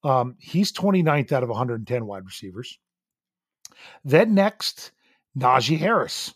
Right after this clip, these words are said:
He's got the third best score overall through six games for the Steelers at a sixty-eight point two.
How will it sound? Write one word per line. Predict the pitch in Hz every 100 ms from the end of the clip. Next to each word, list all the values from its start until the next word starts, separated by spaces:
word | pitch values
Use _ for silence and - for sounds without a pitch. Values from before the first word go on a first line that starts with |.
| -
He's | -
got | 160 123
the | 107
third | - 131 131 123
best | 120 127
score | - 147 135 139 143 _ _ _ _ -
overall | 139 151 139 127 131 - _
through | 147
six | 139 156 -
games | - 117 117 123 - _ _ _ _ _
for | 143
the | 123
Steelers | - 135 131 113
at |
a | 113
sixty-eight | - 196 - 202 175 175 -
point | 156 139 -
two. | - 123 98